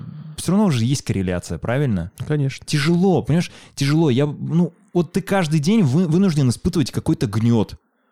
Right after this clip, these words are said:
Speaker 1: Ну, естественно, тебе хочется кому-то обратиться за поддержкой. Тебе хочется, чтобы тебе кто-то помог. Тебе никто, вот ты говоришь, нужен какой-то толчок, а людей рядом нет, которые тебе могут его дать. И тогда ты говоришь: "Господь, да за что мне это всё?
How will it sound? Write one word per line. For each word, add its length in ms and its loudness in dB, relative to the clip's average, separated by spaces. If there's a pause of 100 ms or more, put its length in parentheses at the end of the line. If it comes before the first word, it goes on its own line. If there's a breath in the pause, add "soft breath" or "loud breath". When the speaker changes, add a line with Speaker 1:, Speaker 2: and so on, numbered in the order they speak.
Speaker 1:
Ну, 100 4
естественно, 540 0 (120)
тебе 240 0
хочется 440 -2
кому-то 360 0
обратиться 440 -2
за 120 -2
поддержкой. 680 -2 (140)
Тебе 220 0
хочется, 420 0
чтобы 200 -4
тебе 220 -2
кто-то 320 -2
помог. 360 0
Тебе 160 0
никто, 220 0
вот 200 -6
ты 80 -4
говоришь, 420 0
нужен 240 0
какой-то 280 -2
толчок, 380 -4
а 100 0
людей 280 2
рядом 320 2
нет, 180 0
которые 300 -2
тебе 220 -2
могут 320 -2
его 160 -2
дать. 320 -4
И 60 2
тогда 260 0
ты 80 -2
говоришь: 440 0 (120)
"Господь, 560 -2 (760)
да 80 0
за 140 -2
что 260 0
мне 220 4
это 120 -2
всё? 460 -2